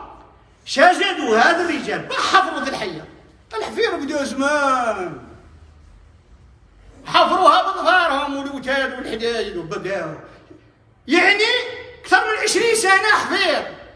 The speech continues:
خمسمية وواحد وسبعين كيلومتر، هكا يقول هو في كتابه، حفير.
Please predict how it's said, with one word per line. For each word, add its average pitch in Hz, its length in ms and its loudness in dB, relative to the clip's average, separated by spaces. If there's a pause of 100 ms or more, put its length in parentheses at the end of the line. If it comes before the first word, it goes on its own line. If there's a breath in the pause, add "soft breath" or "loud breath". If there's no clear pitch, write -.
(600)
خمسمية 254 680 -4
وواحد 240 400 -2
وسبعين 294 500 -10
كيلومتر، 240 480 -8
هكا 254 260 -2
يقول 180 260 -6
هو 175 180 -8
في - 180 -16
كتابه، - 380 -12 (220)
حفير. 180 680 -8